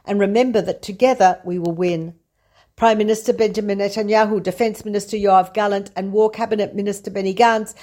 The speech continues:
gave a joint video statement, which included, "We bow our heads in memory of our fallen, and yet we do not for a moment stop striving for an irreplaceable goal,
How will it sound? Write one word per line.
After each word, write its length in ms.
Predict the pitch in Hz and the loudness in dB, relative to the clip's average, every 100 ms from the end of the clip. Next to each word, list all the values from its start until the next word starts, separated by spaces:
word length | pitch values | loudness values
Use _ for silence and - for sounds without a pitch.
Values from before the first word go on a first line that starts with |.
| - | -10
gave 220 | - 220 | 0 2
a 40 | 220 | 2
joint 460 | - 254 247 233 180 | 0 2 2 2 -6
video 360 | - 180 180 165 | -8 -2 2 2
statement, 640 | 165 - 175 170 165 165 - - _ | 0 -2 -2 -2 -6 -8 -12 -20 _
which 240 | 226 220 | -2 0
included, 680 | 226 208 - 254 214 196 196 - - | 0 -4 2 2 4 4 0 -12 -6
"We 120 | 208 | 0
bow 300 | 202 220 214 | 2 2 2
our 120 | 208 | 0
heads 400 | 196 240 220 - | 0 0 0 -2
in 160 | 190 202 | -6 -4
memory 300 | 208 208 202 | -2 0 0
of 120 | 190 | 2
our 140 | 185 | 0
fallen, 540 | 170 254 240 202 185 180 - | -2 2 4 4 0 -4 -14
and 180 | - 202 | -6 2
yet 200 | 214 196 | 2 2
we 80 | 202 | -2
do 160 | 190 226 | -2 0
not 260 | 220 - | 0 -2
for 100 | - | -4
a 60 | 220 | 0
moment 340 | 233 226 220 | 2 2 0
stop 220 | - 208 | -4 -8
striving 560 | - - 247 240 240 214 | -8 -2 2 2 2 -4
for 160 | 180 190 | -4 -6
an 140 | 180 - | -6 -4
irreplaceable 800 | 214 190 - 240 240 202 170 147 | -2 -2 -2 -2 -2 -4 -8 -2
goal, 420 | 156 151 160 | 2 2 0